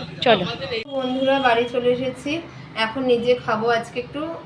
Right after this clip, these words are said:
হেলদি ফুড। তো এই দেখো এখানে ওটস, হ্যাঁ, আর এখানে দুধ গরম করে নিয়েছি মাইক্রো ওভেনে। তো দুধটাকে আমি দিয়ে দিলাম, একটু না খেলে না হবে না,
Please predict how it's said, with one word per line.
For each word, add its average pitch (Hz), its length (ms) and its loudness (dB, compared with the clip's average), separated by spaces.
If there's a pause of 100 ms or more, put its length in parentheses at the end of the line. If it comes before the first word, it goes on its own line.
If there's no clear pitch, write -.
হেলদি 240 420 6
ফুড। 165 240 -6 (360)
তো - 120 -12
এই 214 100 0
দেখো 226 240 0
এখানে 247 260 0 (220)
ওটস, - 300 0 (520)
হ্যাঁ, 269 280 0 (100)
আর 185 180 -4
এখানে 226 220 -2 (100)
দুধ 214 240 -4
গরম 208 320 0
করে 214 160 -2
নিয়েছি 214 360 -4
মাইক্রো 202 460 -4
ওভেনে। 220 340 -4 (580)
তো 190 160 -10
দুধটাকে 202 560 -2
আমি 208 280 -2
দিয়ে 190 140 -2
দিলাম, 202 320 0 (1300)
একটু 202 200 -8
না 208 180 2 (140)
খেলে 240 220 0
না 311 160 0
হবে 185 320 -2
না, 175 100 -4